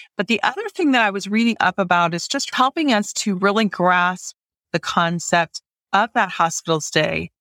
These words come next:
the purpose of the stay, and the discharge. So we know our loved one has ended up in the hospital because they've been in crisis. If there's any way possible not to admit, that is usually what happens.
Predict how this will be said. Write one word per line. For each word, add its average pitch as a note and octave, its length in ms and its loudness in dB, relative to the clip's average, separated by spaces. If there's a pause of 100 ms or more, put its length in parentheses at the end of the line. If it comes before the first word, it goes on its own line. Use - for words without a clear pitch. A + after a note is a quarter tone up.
(100)
the F3 80 -2
purpose - 500 0
of E3+ 100 2
the F3 120 -2
stay, D#3 500 -2 (320)
and F#3 180 0
the E3+ 60 -2
discharge. - 880 -4 (1800)
So - 180 0
we B3 120 4
know B3 220 4
our D#4 140 2
loved G#3+ 320 0
one G#3 140 2
has F#3 260 -6
ended G3 180 2
up G3+ 120 0
in F3 60 0
the F3 60 0
hospital E3+ 560 0
because F#3+ 640 -2 (280)
they've E3+ 200 0
been F3 140 4
in D#3+ 140 0
crisis. - 920 -6 (380)
If F#3+ 120 0
there's F#3 280 0
any A3+ 200 4
way A#3+ 200 2
possible F#3+ 680 0
not F3+ 420 0
to - 140 0
admit, D#3+ 560 0 (420)
that F#3 200 2
is E3+ 180 -6
usually D#3+ 400 0
what F#3 160 -6
happens. - 680 -10